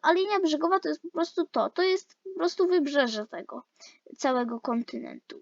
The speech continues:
Tu Europa ma bardzo dużą linię brzegową, a wcale nie jest takim dużym kontynentem, a stało się to dzięki dużej ilości półwyspów, takich jak Półwysep Skandynawski, Półwysep Iberyjski, Półwysep Apeniński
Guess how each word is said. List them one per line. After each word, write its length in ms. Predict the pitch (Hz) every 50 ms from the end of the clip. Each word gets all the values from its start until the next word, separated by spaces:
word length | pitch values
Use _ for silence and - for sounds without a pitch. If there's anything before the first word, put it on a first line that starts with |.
| - -
Tu 220 | - 370 359 - -
Europa 500 | - - 302 330 339 359 359 359 349 320
ma 280 | 302 285 285 285 262 - -
bardzo 400 | 247 254 302 330 339 302 277 254
dużą 280 | 247 262 262 269 254
linię 260 | 247 254 247 247 247 226
brzegową, 460 | 247 240 226 226 233 269 294 320 381 403 - -
a 200 | - 233 233 233
wcale 320 | - - - - 330 523 640 554 571 571 539
nie 60 | 415
jest 120 | 440 -
takim 260 | - 330 - 285 277 262
dużym 280 | 359 440 - 349 294
kontynentem, 720 | - - 262 254 247 - 226 214 220 - _ - 269 277 349 - - - - - - - -
a 120 | - 415
stało 300 | - - - - - 494
się 140 | 453 427 359
to 140 | - 330 302
dzięki 540 | 320 320 311 339 - 320 302 240 226 214
dużej 340 | 226 294 339 381 392 359 294
ilości 340 | 262 262 247 269 - - -
półwyspów, 600 | - - 226 214 226 233 - - _ _ - -
takich 280 | - 294 294 285 269 240
jak 200 | 240 214 - -
Półwysep 440 | - 233 220 214 233 - - -
Skandynawski, 800 | - - - 359 403 415 403 415 403 392 392 392 - - 370 349 - - - - 359 -
Półwysep 440 | - 233 220 240 233 - 208 - -
Iberyjski, 680 | - 359 392 370 370 359 339 330 330 - - 294 285 -
Półwysep 460 | - 226 226 240 220 233 - 233 - -
Apeniński 720 | - 370 359 - 370 359 349 339 339 339 339 - - 320